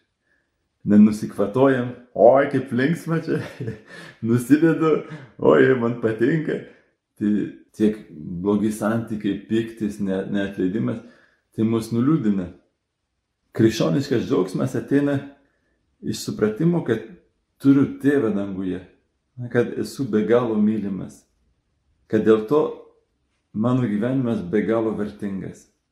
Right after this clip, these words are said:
Dažnai liūdesys ateina iš abejonės,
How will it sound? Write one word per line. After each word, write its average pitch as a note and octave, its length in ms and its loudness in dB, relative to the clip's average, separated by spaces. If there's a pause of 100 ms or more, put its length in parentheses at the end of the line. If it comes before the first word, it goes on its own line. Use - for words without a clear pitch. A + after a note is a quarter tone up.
(880)
Dažnai A#2 440 2 (260)
liūdesys A#2+ 640 0
ateina C3 460 -2 (760)
iš - 240 0
abejonės, A2 640 2